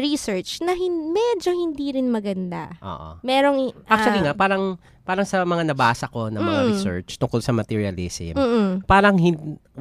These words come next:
Speaker 2: walang flattering, <laughs> no, na, na,
Speaker 1: Oh.
Speaker 2: na picture na pinipaint, no, yung mga,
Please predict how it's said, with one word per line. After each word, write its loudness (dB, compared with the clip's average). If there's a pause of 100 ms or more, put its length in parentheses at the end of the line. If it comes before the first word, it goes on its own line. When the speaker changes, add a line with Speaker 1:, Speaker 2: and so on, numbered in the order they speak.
(140)
Speaker 2:
walang 4
flattering, 2
<laughs> -2
no, 4
na, 0 (420)
na, -2 (180)
Speaker 1:
Oh. 2
Speaker 2:
na 6
picture 2
na 0
pinipaint, 0
no, 2
yung 6
mga, 6